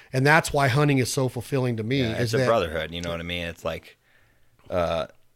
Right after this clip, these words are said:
Speaker 2: you know it, you know it's special when so-, when someone else hunts, it's like, boom, already, you know, it's like,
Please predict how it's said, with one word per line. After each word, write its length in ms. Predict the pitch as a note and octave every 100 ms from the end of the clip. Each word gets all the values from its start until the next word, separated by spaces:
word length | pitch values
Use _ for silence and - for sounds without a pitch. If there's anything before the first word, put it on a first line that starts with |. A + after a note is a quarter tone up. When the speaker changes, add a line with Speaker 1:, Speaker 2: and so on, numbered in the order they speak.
| _ _ _ _ -
Speaker 2:
you 140 | G2
know 260 | G2 F#2+ F2+
it, 100 | -
you 120 | G2
know 240 | F#2 F#2+
it's 100 | E2+
special 340 | - D#2+ - D#2+
when 120 | E2
so-, 160 | - -
when 160 | F2+
someone 260 | E2 F#2+ F2+
else 220 | E2+ E2+ - -
hunts, 420 | - F2+ E2 - -
it's 160 | - -
like, 180 | D#2+ -
boom, 400 | D#2+ E2 D#2+ E2
already, 440 | - E2 D#2 - -
you 100 | E2
know, 160 | D#2
it's 140 | D#2+ -
like, 180 | -